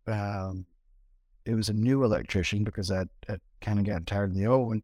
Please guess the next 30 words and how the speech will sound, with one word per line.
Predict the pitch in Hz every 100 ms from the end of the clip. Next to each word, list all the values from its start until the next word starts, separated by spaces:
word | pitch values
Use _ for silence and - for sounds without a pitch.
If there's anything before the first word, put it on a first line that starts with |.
| _ - _ _ _
Recently, | 113 104 110 110 110 -
I'd | 107 101
hired | 98 110 113 110
him | 107
to | 101
do | 107
four | 98 - 104
houses, | 98 110 117 110 110 104 - -
and | 107 104 101 95
we | 104
paid | - 107
half | 98 104 104 -
up | 85
front. | - 123 117 113 -
And | 104 107
then, | 107 104 101 98 98 _ _ _ _ _
um, | 107 98 95 92 _ _ -
first | 113 113
of | 113
all, | 101
the | 101
work | 107 104 -
took | 107 -
way | - 120 131 131
longer | 113 104 101 98
than | 95
it | 87
was | 85
supposed | - 90 90 -
to. | - 95